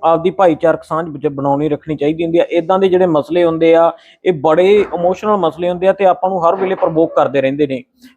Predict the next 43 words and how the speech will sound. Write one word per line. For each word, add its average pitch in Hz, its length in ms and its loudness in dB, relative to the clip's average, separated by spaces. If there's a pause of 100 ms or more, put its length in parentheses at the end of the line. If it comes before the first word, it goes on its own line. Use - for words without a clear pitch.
(120)
ਪਰ 214 460 4
ਗੰਭੀਰਤਾ 202 500 0
ਨਾਲ 214 180 0
ਸੋਚਣ 190 340 -4
ਦੀ 190 120 0
ਲੋੜ 160 300 2
ਆ। 180 100 4
ਜਿਵੇਂ 175 260 0
ਪ੍ਰਧਾਨ 170 320 -2
ਜੀ 147 80 -6
ਨੇ 151 100 -6
ਕਿਹਾ 170 440 2 (300)
ਵੀ 165 200 2
ਆਪਾਂ 160 320 2
ਨੂੰ 175 340 -2
ਇੱਕ 165 280 -6 (680)
ਇੱਦਾਂ 165 340 -4
ਦੀ 165 100 0
ਲਹਿਰ 156 260 4
ਚਲਾਉਣ 151 420 -2
ਦੀ 151 80 -4
ਲੋੜ 147 280 2
ਆ 143 60 2
ਜਾਂ 151 180 0
ਆਪਾਂ 147 500 0
ਇੱਕ 143 220 -6 (100)
ਇੱਦਾਂ 147 260 0
ਦੀ, 156 180 0 (300)
ਅਹ, 151 220 4
ਸ਼ੁਰੂਆਤ 147 480 2
ਕਰੀਏ। 139 340 -4 (320)
ਤਾਂ 185 80 -2
ਮੈਂ 185 180 0
ਵੀ 233 80 -4
ਤੁਹਾਨੂੰ 202 220 -4
ਸਾਰਿਆਂ 190 220 2
ਨੂੰ 208 120 -2
ਬੇਨਤੀ 165 300 -2
ਕਰਦਾ 165 300 2
ਵੀ 170 120 0
ਕੁਮੈਂਟਾਂ 160 600 -2
ਦੇ 165 80 0
ਵਿੱਚ 165 140 -2